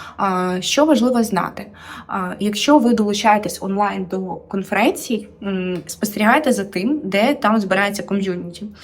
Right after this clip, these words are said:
Якщо це великі прям івенти, вони можуть навіть мати власний додаток,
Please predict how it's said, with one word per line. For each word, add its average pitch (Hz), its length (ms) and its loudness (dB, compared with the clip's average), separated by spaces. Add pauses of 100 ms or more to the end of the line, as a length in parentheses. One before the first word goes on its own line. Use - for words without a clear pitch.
(200)
Якщо 233 220 2
це 262 140 4
великі 220 460 4
прям 175 280 0
івенти, 220 420 2
вони 202 240 0
можуть 240 340 2
навіть 214 420 0
мати 208 300 0
власний 196 480 0
додаток, 190 680 0